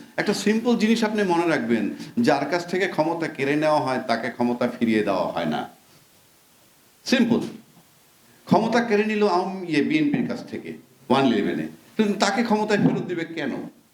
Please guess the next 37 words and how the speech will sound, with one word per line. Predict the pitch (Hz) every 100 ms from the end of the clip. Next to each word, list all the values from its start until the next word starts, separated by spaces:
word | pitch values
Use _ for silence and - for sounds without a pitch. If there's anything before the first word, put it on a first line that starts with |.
| _ _ _ _ _ _ _
সুতরাং | - 202 196 175
এই | 185
জন্য | 180 180 180
যা | 175
ইঞ্জিনিয়ারিং | 170 160 160 156
করা | 143 127
দরকার, | 127 127 226 - - _ _
তাই | - 104 -
করছে। | - - - - _ _ _ _ _ _ -
এটা | 220
very | 262 269
simple | 247 240 202
হিসাব, | 160 123 107
কারণ | 147
যেদিন | 143 160 196 202
তারা | 202
টেক | 196 202
ওভার | 208 214
করছে, | 220 202 247 269 - - -
সেদিনই | 214 226 269
আমরা | 247 233
বুঝছি | 196 - 165
যে | 147 135 - - _ _
আওয়ামী | 143 127
লীগ | 120
ক্ষমতা | 117 107 90 90
আসবে। | 85 104
কারণ | 143
বিএনপি | 139 180 196 196
ক্ষমতা | 165 185 185
দিলে | 180 175 170 - -
আপনার | - 147 147
মইনু | 156 165
আহমেদের | 147 143 127
অবস্থাটা | 120 123 - 107
কি | - 98
হবে, | 80